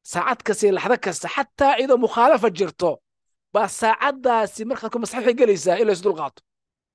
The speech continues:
In la isdul qaato weeye. Oo la is-, la isku sabro weeyaan. La isku sabro weeyaan. Macnaheedu maaha boqolkiiba boqol la toosnaanaya. Axyaana waxaa weeyaan, haddii laba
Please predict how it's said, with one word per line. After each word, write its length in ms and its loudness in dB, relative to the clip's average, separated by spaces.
In 80 -6
la 60 4
isdul 280 -2
qaato 280 -2
weeye. 240 -10
Oo 60 0
la 80 2
is-, 80 -8
la 100 0
isku 180 -4
sabro 280 0
weeyaan. 280 -4
La 40 -14
isku 120 -14
sabro 200 -4
weeyaan. 260 -8
Macnaheedu 320 0
maaha 120 -2
boqolkiiba 400 -4
boqol 260 -2
la 180 -4
toosnaanaya. 520 -4
Axyaana 360 -2
waxaa 220 -6
weeyaan, 280 0
haddii 360 -4
laba 240 2